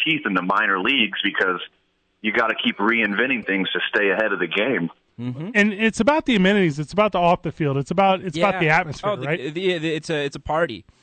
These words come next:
Speaker 2: Yeah, outside of the game. Yeah, people are, are enjoying themselves, you know, have some great food and drinks, and, and there's, in between each inning, you know, it's a whole, yeah, they, they do a great game experience at Isotopes for, uh, Isotopes Park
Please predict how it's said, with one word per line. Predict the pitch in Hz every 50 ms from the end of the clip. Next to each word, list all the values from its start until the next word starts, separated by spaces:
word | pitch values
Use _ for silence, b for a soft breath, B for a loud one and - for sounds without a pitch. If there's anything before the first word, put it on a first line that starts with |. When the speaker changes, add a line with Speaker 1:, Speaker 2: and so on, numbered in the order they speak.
| _ _ -
Speaker 2:
Yeah, | 120 135 147 135 117 110
outside | - 127 156 160 - 170 170 160
of | 143
the | 123
game. | 120 127 147 156 147 120 104 113
Yeah, | 139 127
people | 117 - 151 147 147 139
are, | 135 127 123
are | 110 123 123 120 120 - -
enjoying | - 131 127 123 131 139 139 143
themselves, | 143 143 139 - - 147 147 151 165 175 170 -
you | 139 135
know, | 135 139 156 165 _ _ _ _
have | - 139 139 139
some | 131 139 131
great | 117 120 143 139 123 - -
food | 156 156 151 143
and | 135 120
drinks, | 113 127 139 151 175 190 170 147 - 139
and, | 127 123 123 120 117 117 b b b b b b
and | 127 131 135
there's, | 135 131 131 123 117 - - _ _ _ _ _ -
in | 185 208
between | 202 202 170 196 196 190
each | 185 165 156
inning, | 175 196 208 156 107 101 120 - _
you | - 135
know, | 131 131
it's | 131 139 -
a | 139
whole, | 139 156 151 143 143 139 135 131 - _ _ _ _ _ _ _ -
yeah, | 180 180
they, | 160 170
they | 160 175 165
do | 175 175
a | 165
great | 147 156 175 180 160 131
game | - 160 151
experience | 139 123 - - 143 139 139 131
at | 131 117
Isotopes | 120 127 123 - - 123 110 -
for, | - - 104 - -
uh, | - - - - 131
Isotopes | 139 139 - 127 110 -
Park | - - - -